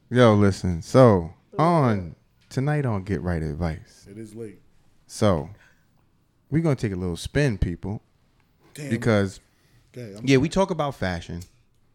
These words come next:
Speaker 1: We talk about looking good. We talk about all of that. But what we need to also talk about, and it's,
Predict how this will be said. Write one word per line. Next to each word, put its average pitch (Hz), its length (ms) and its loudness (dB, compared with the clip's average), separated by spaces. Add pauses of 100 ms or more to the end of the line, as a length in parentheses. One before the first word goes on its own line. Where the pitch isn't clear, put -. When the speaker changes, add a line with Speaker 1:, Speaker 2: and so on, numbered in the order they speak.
(140)
Speaker 1:
We 113 100 -4
talk 139 160 2
about 131 200 -2
looking 90 300 -6
good. 78 280 -10 (1000)
We 107 120 -4
talk 127 200 0
about 107 180 -2
all 90 220 -6
of 73 80 -8
that. 57 200 -14 (800)
But 113 140 6
what 117 220 2
we 156 120 0
need 151 380 -4
to 101 120 -6
also 127 420 -8
talk 85 280 -6
about, 80 380 -8
and 90 160 -8
it's, - 460 -14